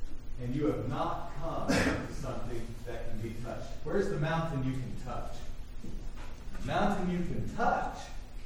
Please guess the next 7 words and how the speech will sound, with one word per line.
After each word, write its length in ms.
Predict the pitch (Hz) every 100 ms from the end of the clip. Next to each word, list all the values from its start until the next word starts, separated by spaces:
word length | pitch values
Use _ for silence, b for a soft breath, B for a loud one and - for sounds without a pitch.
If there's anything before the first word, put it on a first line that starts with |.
| - - - - - - - - -
is 180 | 147 143
the 120 | 247 -
earthly 580 | - 185 - 139 139 135
Old 380 | 151 156 156 151
Covenant 500 | 165 156 123 107 104 101 - - - - - - 107
Mount 320 | 123 117 - - - - - - - - -
Sinai. 340 | - 202 190